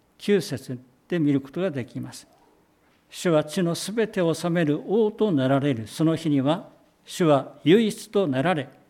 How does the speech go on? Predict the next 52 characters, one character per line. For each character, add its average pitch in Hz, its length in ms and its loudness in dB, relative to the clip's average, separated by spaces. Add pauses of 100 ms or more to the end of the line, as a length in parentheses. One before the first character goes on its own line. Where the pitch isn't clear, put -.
(300)
皆 156 280 6
も 190 400 -2
唯 175 220 0
一 - 160 -10
と 165 100 -10
な 135 180 -4
る。」 - 60 -14 (680)
こ 180 100 -2
れ 196 120 2
が 196 100 2
私 175 260 -2
た 165 80 -6
ち 160 140 -10
が 131 100 -2
毎 139 240 -4
週 156 240 -8
主 214 200 -6
の 202 180 -2
祈 143 280 0
り 156 60 -4
を 127 260 -4 (420)
祈 160 260 0
る 156 100 -4
と 127 140 -8
き 147 120 -10
に、 160 320 -4
「天 175 200 -2
に 151 80 0
い 143 40 0
ま 139 120 0
す 147 120 -8
私 139 300 -6
た 175 100 -8
ち - 140 -10
の 139 120 -2
父 - 320 -10
よ、 170 100 0
皆 185 280 -4
が 175 140 -6
聖 247 320 -4
な 214 140 -2
る 190 100 -4
も 180 100 -6
の 165 60 -10
と 202 160 -8
さ 160 160 -4
れ 185 100 -2
ま 202 140 -6
す 196 160 -12
よ 180 80 -6
う 185 40 -8
に」 185 120 -10